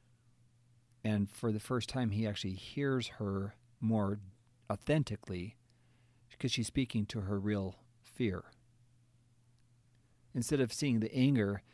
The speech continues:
seeing her pain or her concern, that type of communication is so much more effective. And unfortunately, when couples come in and they're in conflict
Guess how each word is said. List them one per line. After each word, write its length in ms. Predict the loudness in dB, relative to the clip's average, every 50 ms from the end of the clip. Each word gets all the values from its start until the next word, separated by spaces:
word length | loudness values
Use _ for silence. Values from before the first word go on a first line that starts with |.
| -20 _
seeing 340 | -12 -6 -2 0 2 2 0
her 300 | 0 -4 -6 -4 -4 -4
pain 420 | -4 -4 -2 -2 0 0 0 0
or 100 | -2 -4
her 180 | -6 -6 -8 -8
concern, 680 | -6 -6 -6 -6 -6 -4 -4 -2 0 0 -2 -2 -6 -8 -14 -20 -20 -20 -20 -20 _ -6
that 500 | -6 -2 2 4 4 6 4 4 2 -4
type 380 | -8 -2 0 2 2 2 2 0
of 160 | -2 -4 -4
communication 760 | -2 -2 -2 0 0 -2 -2 -2 -2 0 0 0 0 0 -2
is 80 | -2 -2
so 760 | -4 -4 -4 -2 0 2 4 6 6 6 6 6 4 2 -2 -6 _
much 560 | 0 2 4 4 6 6 6 4 4 2 0
more 180 | -2 0 0 -2
effective. 560 | -4 -4 -6 -6 -6 -8 -12 -16 -18 -20 -20 -20 _ _ _ _ _ _ _ _ _ _ _ _ _ _ _ _ _ _ _ _ _ _ _ _ _ _ _ _ _ _ _ _ _ _ _ _ _ _ _ _ _ _ -14 -2 2
And 180 | 4 6 6
unfortunately, 560 | 8 6 6 4 4 4 4 4 4 4 4 4
when 140 | 4 2
couples 380 | 0 0 -2 0 2 2 0 0
come 180 | 0 -2 -2 0
in 120 | 0 2
and 100 | 2 2
they're 140 | 2 2 2
in 140 | 2 0 0
conflict 800 | -2 -4 -2 0 0 0 0 0 -2 -2 -2 -2 -4 -8 -16